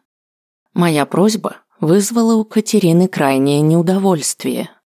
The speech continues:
Она стала защищать своего любовника, развивая каждый из трех пунктов, которые привела мне ранее.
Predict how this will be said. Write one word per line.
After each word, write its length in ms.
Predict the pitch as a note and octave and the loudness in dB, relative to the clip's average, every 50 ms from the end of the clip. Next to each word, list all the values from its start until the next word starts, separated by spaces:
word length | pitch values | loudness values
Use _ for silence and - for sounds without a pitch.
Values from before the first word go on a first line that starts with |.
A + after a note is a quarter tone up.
| _ _ | _ _
Она 280 | - - - F3+ F3 E3+ | -4 -2 0 0 0 -2
стала 400 | - - - F3 E3+ E3 D#3+ D#3 | -4 -4 -2 0 0 0 0 0
защищать 640 | D3 D#3+ E3 - - F3+ E3 - - F3 D#3 D3+ | 0 -2 -4 -4 -4 -6 -6 -2 -2 -2 -2 -2
своего 420 | - - D#3 D#3+ D#3+ D#3+ D3+ E3+ E3 | -4 -2 0 2 2 2 2 2 2
любовника, 680 | D#3 D3+ D3 C#3 C#3+ D3+ F#3+ G3+ G3 F3+ D#3 C3 - D3+ | 2 0 0 2 2 2 2 2 0 0 -2 -2 -2 -2
развивая 580 | D3 D#3 D3+ D#3 F3 G3 F#3+ A#3+ B3 B3 A3 | -2 -2 0 0 0 0 2 2 2 2 2
каждый 500 | F#3+ - G3+ G3 F3+ E3 D#3 D3+ E3 D#3+ | 0 0 0 0 0 0 0 0 0 0
из 100 | D#3+ - | 0 -2
трех 340 | - - F#3+ F3+ E3 - - | -2 0 0 0 0 -2 -4
пунктов, 520 | - - G#3 A3+ A#3 A3+ - - G#3+ - - | -2 2 2 2 2 2 -2 -6 -6 -4 -4
которые 520 | - E3 D3+ - F3+ G3+ A3 G#3+ G#3 G3+ | -4 -4 -2 0 0 2 2 2 2 0
привела 520 | G3+ - E3+ D3+ C#3 D3 C#3 C#3+ D#3 D#3+ | 0 0 -2 0 2 2 2 2 2 0
мне 260 | D#3+ D#3+ E3 E3+ F3 F3 | 0 0 0 0 0 0
ранее. 600 | G3 G#3 G3+ F#3+ F3 D#3 D3 C#3+ C#3 B2 - | 2 2 2 2 0 0 -2 -4 -6 -8 -10